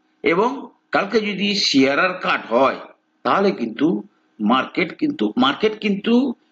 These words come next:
সেই আশাতেই কিন্তু এইভাবে কিন্তু, উম, বাড়ছে।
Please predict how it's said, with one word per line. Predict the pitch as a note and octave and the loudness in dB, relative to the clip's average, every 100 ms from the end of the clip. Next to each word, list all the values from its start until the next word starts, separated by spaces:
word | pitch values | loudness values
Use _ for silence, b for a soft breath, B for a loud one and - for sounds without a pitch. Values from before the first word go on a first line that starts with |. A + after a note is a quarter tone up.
| _ | _
সেই | - - E3 G#3 G#3+ - | -4 2 2 2 -2 -4
আশাতেই | B2 A2 D#3+ D3 F3+ G3+ A3+ | -4 -2 -2 -2 0 -2 -2
কিন্তু | G3+ F#3 - G3 A3+ A3 - _ - | -4 -4 -2 0 0 -4 -16 _ 0
এইভাবে | D#3+ D#3 D#3+ E3 | 2 4 0 0
কিন্তু, | E3+ D3 C3+ - G3 B3+ - _ _ | -6 -4 -4 -2 -2 -2 -8 _ _
উম, | A2+ A#2 A2+ A2+ A2 A2 G#2+ G#2+ G#2+ G2+ - - | 2 4 4 2 0 2 4 6 6 2 -2 -10
বাড়ছে। | F2+ C#3+ C#3+ - - G#2 | -2 0 0 -4 -8 -8